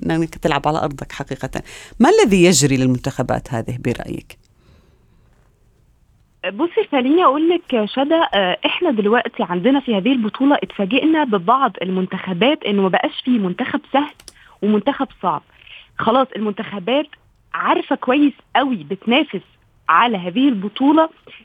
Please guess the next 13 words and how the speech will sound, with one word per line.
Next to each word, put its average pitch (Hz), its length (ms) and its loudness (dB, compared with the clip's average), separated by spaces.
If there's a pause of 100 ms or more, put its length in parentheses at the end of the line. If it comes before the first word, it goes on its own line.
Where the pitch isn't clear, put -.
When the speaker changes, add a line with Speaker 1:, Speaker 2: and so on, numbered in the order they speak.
Speaker 2:
إزاي، 240 540 0 (180)
عارفة 349 380 0
تذاكر 247 380 -6
خصم 277 440 -6
فعلًا. 262 420 0 (600)
في 320 180 6
منتخبات 302 500 -2
إحنا 370 300 -2
اتفاجئنا 285 920 0
فعلًا 240 440 0
ب-، 190 240 -4
بأدائها. 196 580 0
يعني 220 500 0